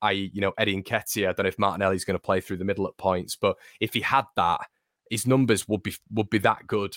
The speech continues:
And they'd be, and the, the good thing is he draws space as well, because he's such a problem. You'll get players all coming at you. You might get two or three players trying to mark him out of the game, and it creates space for your other attacking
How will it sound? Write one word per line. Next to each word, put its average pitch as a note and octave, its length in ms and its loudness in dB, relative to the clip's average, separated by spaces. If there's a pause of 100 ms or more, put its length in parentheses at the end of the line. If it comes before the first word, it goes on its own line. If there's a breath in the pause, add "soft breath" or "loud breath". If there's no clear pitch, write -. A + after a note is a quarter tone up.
And F#2+ 220 -2
they'd G2+ 80 -4
be, G#2 220 -2
and A#2 160 2
the, C3 80 4
the B2+ 120 -6
good D3+ 140 2
thing C#3 140 0
is A#2+ 100 2
he A2 60 -2
draws G#2+ 320 6
space A2 340 2
as F#2+ 140 -4
well, G2+ 160 4
because - 360 2 (220 soft breath)
he's A2 140 0
such - 240 2
a G#2+ 40 -4
problem. F#2 560 2
You'll F#2+ 140 -2
get - 220 0
players G2+ 340 2
all A2 160 8
coming G2 240 0
at - 60 -2
you. G2+ 60 -4
You G2+ 80 2
might G#2 160 2
get F2+ 140 -6
two - 160 2
or G#2 60 4
three G2+ 220 0
players G2 280 0
trying F#2+ 200 0
to F#2 160 2 (200 soft breath)
mark G2+ 300 4
him A2 80 -2
out G2+ 120 2
of - 40 -6
the F#2+ 80 -8
game, G2 260 2
and - 20 -2
it G2 100 -4
creates - 320 2
space G2+ 280 2
for - 120 -4
your F#2 160 4
other F#2 240 2 (320 soft breath)
attacking F#2+ 540 -2